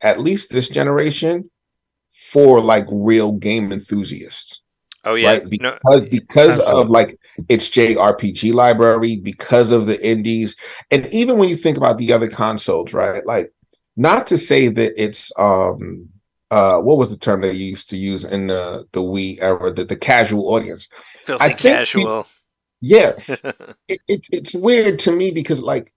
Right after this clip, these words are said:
Speaker 1: like, everyone's excited about a Spider-Man sequel, right? And that's not to say it's not
Speaker 3: Right.
Speaker 1: gonna be a great game. It's not, like, a well-developed game. But that is for the casual person who knows Spider-Man as a property, may not,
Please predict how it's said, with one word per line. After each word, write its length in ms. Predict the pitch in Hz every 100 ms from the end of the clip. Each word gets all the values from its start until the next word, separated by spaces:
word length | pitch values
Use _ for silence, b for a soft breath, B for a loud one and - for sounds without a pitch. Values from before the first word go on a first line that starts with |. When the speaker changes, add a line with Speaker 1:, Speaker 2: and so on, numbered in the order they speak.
| _
Speaker 1:
like, 260 | 135 131 - 160
everyone's 420 | 185 220 180 139
excited 520 | 123 - 135 131 127
about 400 | 110 104 107 101 -
a 100 | 101
Spider-Man 840 | - - - 117 117 101 87 92
sequel, 600 | - - 131 - 67 65
right? 240 | 95 107 -
And 100 | 135
that's 160 | 160
not 140 | 196 -
to 60 |
say 100 | 151
it's 120 | 127
not 80 | 135
Speaker 3:
Right. 60 | 117
Speaker 1:
gonna 120 | 110
be 80 | 98
a 180 | - 98
great 360 | 117 98 92
game. 560 | 98 110 110 107 104 104 _ _ _
It's 280 | 113 101 -
not, 380 | 117 110 101 95
like, 220 | 101 113
a 40 |
well-developed 840 | 104 107 101 101 87 104 104 - 98
game. 420 | 101 95 92 - - _ _ _ _
But 200 | 147 147
that 200 | 175 214
is 180 | 370 - -
for 140 | 170
the 180 | 135 127
casual 1120 | - 151 139 156 139 147 139 143 139 135 135 -
person 560 | - 165 156 143 131 131
who 340 | 131 135 127
knows 420 | 110 117 123 143 -
Spider-Man 640 | - 127 123 123 123 127
as 120 | 120
a 60 | 117
property, 800 | - 107 107 113 104 107 107 110 B B 107
may 180 | 127
not, 380 | 117 120 131 131